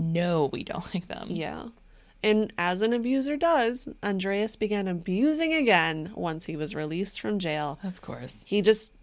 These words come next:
Speaker 2: continued sexually assaulting his daughter and never, ever learned his lesson. Victoria started dating the neighbor, Lawrence, who we talked about earlier, in an attempt to once again escape her circumstances.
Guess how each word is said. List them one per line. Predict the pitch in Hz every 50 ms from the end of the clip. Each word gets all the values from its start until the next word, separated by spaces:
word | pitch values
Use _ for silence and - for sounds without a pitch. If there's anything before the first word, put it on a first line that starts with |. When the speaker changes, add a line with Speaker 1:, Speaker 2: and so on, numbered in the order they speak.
| - - -
Speaker 2:
continued | - - 214 202 202 196 - - 233 233 254 262 269 269 269 240 -
sexually | - 220 233 - - 254 254
assaulting | 247 254 - 233 226 - 254 247
his | 254 233
daughter | - 214 196 196 190 190 196
and | - 160 165 165
never, | 151 156 165 185 208 214
ever | - 214 214 226 226
learned | 208 180 165 165 175
his | 185 170 -
lesson. | - - - - - - - - 208 208 - _
Victoria | - 247 240 247 - 254 269 294 330 311
started | - - - 220 214 208
dating | 185 185 180 180 185 175 175 180
the | 180 185
neighbor, | 196 247 269 262 220 190 180 175 175 - -
Lawrence, | - 190 196 196 190 185 170 165 - 170 165 170 180 185 -
who | - 170 156 151
we | 151 160 160
talked | 156 - 143 151 -
about | 156 143 156 151 -
earlier, | 156 151 147 147 156 156 - - 196 185 - - - - - - - - - - -
in | 226 220
an | 226 220
attempt | 240 233 - - 190 180 180 185 -
to | - 180
once | 170 175 170 170 180 -
again | 185 220 262 269 262 233 233 226
escape | 226 220 - - - 165 160 156 -
her | - 185
circumstances. | 175 - - 170 - - 143 156 - - - - - - - - - - - - -